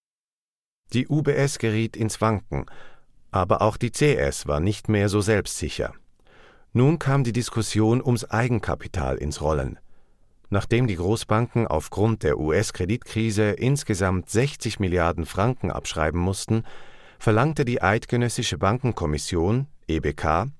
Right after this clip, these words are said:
eine Eigenkapitalquote von vier Prozent. Doch davon war die C S weit entfernt. Ihr Sprecher Mark Dosch behauptete, damit würden die U B S und die C S in Amerika zu Non-Valeurs.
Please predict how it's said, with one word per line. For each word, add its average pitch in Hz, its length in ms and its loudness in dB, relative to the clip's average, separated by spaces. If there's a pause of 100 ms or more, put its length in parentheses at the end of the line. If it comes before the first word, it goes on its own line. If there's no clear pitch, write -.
(240)
eine 101 260 0
Eigenkapitalquote 107 1300 0
von 82 240 -2
vier 113 320 -2
Prozent. - 720 -6 (880)
Doch - 160 -4
davon 78 500 0
war 69 140 0
die 73 120 -6
C 101 240 0
S 78 260 0
weit 85 220 2
entfernt. 95 600 -2 (640)
Ihr 117 100 4
Sprecher 135 560 0
Mark 90 480 2
Dosch 117 380 2
behauptete, 98 720 0 (480)
damit 143 340 2
würden 113 440 2
die 92 220 -2 (100)
U 160 140 0
B 92 120 0
S - 400 0
und 85 240 -2
die 78 100 -6
C 113 260 2
S 110 320 -2
in 113 200 0
Amerika 101 720 2
zu 110 240 0
Non-Valeurs. 78 960 0